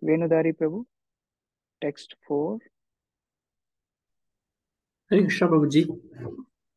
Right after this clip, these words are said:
Speaker 2: O best of the Bharatas, now hear my judgment about renunciation. O tiger among men,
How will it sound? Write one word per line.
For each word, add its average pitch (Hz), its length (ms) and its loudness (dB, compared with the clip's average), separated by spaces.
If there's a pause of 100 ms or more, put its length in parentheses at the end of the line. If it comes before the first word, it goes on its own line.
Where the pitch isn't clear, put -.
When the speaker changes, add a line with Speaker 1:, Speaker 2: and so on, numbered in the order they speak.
(840)
Speaker 2:
O 226 180 8
best 185 480 2 (240)
of 170 240 4
the 175 100 8
Bharatas, 143 800 2 (640)
now 175 420 8
hear 175 440 4 (100)
my 143 260 -2
judgment 135 640 -2 (280)
about 131 460 0 (240)
renunciation. 135 1080 -4 (800)
O 196 160 6
tiger 160 640 0 (220)
among 127 300 2
men, 123 560 -2